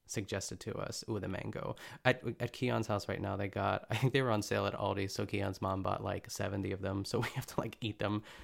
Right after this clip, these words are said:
very quickly. But it's been a while since I've had a mango. It is a very distinct taste. It's not that I dislike it, but, um, it is, like, sort of an acquired taste, but, like, when it's in something, I'm always game. Like, an-,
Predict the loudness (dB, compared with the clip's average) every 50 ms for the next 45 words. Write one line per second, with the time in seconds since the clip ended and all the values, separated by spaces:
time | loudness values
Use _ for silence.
0 | -16 -10 -4 2 6 6 6 6 6 4 0 0 2 2 4 6 8 6 6 6
1 | 4 2 4 4 4 4 4 4 4 4 2 2 2 2 2 0 0 0 2 4
2 | 4 4 4 2 0 0 -2 0 0 2 2 2 2 2 2 0 0 0 0 0
3 | -2 -2 -4 -8 -18 -20 -20 -20 -2 2 4 6 8 8 8 6 6 4 6 8
4 | 8 8 8 8 6 4 2 2 4 4 4 4 4 4 4 4 4 2 0 0
5 | 4 4 4 4 4 4 2 2 2 0 0 2 2 2 2 0 0 2 2 2
6 | 2 2 2 2 2 0 -2 -10 -20 -20 -20 -20 -20 -20 -20 -20 -20 _ -6 0
7 | 2 4 4 4 2 2 2 2 4 2 2 2 2 2 0 0 -2 -4 -10 _
8 | _ _ _ _ _ -20 -8 _ -2 -2 -2 0 0 2 2 4 4 2 2 0
9 | -2 -4 -6 -8 -10 _ -4 -2 -2 -2 -4 -8 _ -8 -6 -4 -4 -4 -2 -2
10 | 0 2 2 4 4 2 0 0 -4 -4 -2 0 -2 -2 0 0 0 0 4 6
11 | 6 6 6 6 6 6 4 4 4 2 2 4 4 4 4 4 4 4 4 4
12 | 4 4 4 4 2 2 2 2 2 2 2 0 0 -2 -4 -4 -2 -2 0 0
13 | 0 0 0 -2 -2 -4